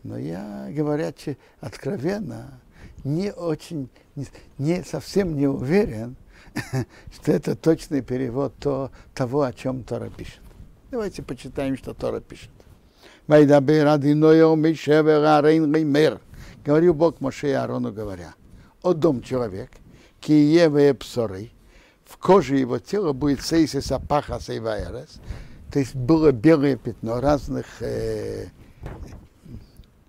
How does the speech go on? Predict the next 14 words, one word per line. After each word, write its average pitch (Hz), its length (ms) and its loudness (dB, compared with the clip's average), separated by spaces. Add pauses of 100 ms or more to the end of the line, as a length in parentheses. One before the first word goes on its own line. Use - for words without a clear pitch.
(1800)
бе-, 120 160 -10 (160)
белые, 127 580 0 (200)
разных 151 640 -6 (360)
уровней 127 440 2
белого. 104 540 -10 (640)
«Воё 156 420 8
ве 143 260 6
псорей» 127 440 4
будет 120 440 0
в - 100 -20
коже 123 380 0
тела 113 420 -2
венега 117 420 -4
цороас. 101 680 -10